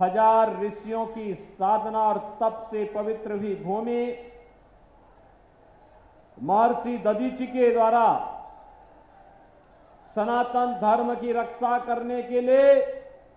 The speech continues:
अस्थिदान करने की पावन भ-, धरा और सती ने अपने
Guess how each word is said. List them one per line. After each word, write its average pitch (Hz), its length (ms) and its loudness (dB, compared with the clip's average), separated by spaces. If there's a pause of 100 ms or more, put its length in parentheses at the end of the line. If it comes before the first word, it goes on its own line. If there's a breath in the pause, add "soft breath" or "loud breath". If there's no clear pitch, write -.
(2000)
अस्थिदान 254 800 0
करने 247 500 -4
की 247 240 -10
पावन 247 520 4
भ-, 208 500 -4
धरा 240 640 4 (1700)
और 214 340 4
सती 233 540 -6
ने 247 220 0
अपने 226 680 -4